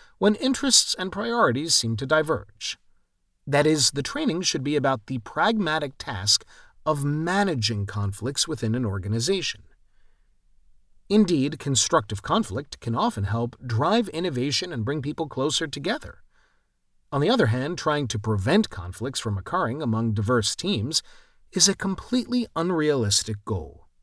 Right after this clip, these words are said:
the pursuit of which often produces severe negative side effects. For instance, presenting participants with a list of taboos and prohibitions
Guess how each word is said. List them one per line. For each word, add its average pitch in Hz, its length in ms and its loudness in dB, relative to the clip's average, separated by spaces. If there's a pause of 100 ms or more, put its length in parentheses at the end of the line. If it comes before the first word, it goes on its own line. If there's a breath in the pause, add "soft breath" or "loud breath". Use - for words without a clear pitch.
(640)
the 110 80 -4
pursuit 123 420 4
of 107 120 0
which 123 260 -2 (140)
often 220 320 0
produces 123 640 2
severe 147 680 0
negative 110 460 -2
side 143 300 0
effects. - 540 -4 (1400)
For 214 180 2
instance, 160 560 0
presenting 151 540 2
participants 123 720 -2
with 95 100 -8
a 98 60 -2
list 127 320 0
of 104 100 -8
taboos 123 580 0
and 104 140 0
prohibitions 104 760 -4